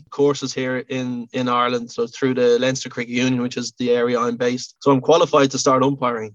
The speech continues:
You know, I've been qualified for the last couple of years, but just with my playing schedule and stuff, I just haven't got around to it. So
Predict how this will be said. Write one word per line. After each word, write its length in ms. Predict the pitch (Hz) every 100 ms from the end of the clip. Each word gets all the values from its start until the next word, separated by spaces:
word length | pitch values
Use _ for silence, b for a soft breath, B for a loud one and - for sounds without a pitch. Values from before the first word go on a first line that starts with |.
| _
You 100 | 127
know, 120 | 120
I've 80 | 120
been 120 | 123
qualified 500 | 135 143 139 127 123
for 60 | 123
the 60 |
last 220 | 120 120
couple 240 | - 117 117
of 60 |
years, 480 | 120 127 123 117 - _
but 100 | 120
just 220 | 127 131
with 160 | 127 113
my 100 | 113
playing 540 | 110 117 127 131 120 -
schedule 500 | - - 120 123 117
and 120 | 113
stuff, 200 | - 117
I 60 | -
just 100 | 120
haven't 180 | 117 117
got 120 | 101
around 320 | 117 120 127
to 120 | -
it. 120 | 113 -
So 300 | 120 113